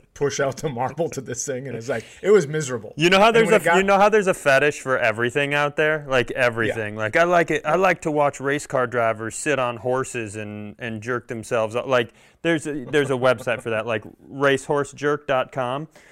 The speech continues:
Speaker 2: You
Speaker 1: Uh-huh.
Speaker 2: think, you think there's a guy out there who that happened to when he came once, and now every time he's like, "If I c-, you know,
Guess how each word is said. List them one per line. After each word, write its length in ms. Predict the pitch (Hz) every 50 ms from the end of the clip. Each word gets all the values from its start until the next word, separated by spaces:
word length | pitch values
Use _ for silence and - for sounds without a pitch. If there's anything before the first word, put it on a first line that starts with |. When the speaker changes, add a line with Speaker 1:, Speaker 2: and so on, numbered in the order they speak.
| _ _ _ _ _ _ -
Speaker 2:
You 140 | - 160 170
Speaker 1:
Uh-huh. 80 | 160
Speaker 2:
think, 300 | 120 208 208 208 170 -
you 80 | 156 151
think 240 | 131 - 196 196 180
there's 180 | 208 202 190
a 80 | 175 165
guy 280 | 139 143 135 135 139 135
out 180 | 123 123 127 -
there 140 | 160 156 147
who 100 | 143 151
that 180 | 143 139 127 113
happened 440 | - 123 117 117 123 - 139 135 123
to 200 | - 143 139 139
when 140 | 135 131 120
he 80 | 117
came 340 | - - 120 117 117 120 123
once, 220 | 127 131 135 127 -
and 80 | 131
now 120 | 131 123 123
every 160 | 127 123 120
time 180 | 123 123 120 120
he's 80 | 113
like, 180 | 110 107 101 -
"If 140 | 127 - 143
I 100 | 143 160 165
c-, 280 | _ _ - 139 143
you 80 | 135 139
know, 100 | 135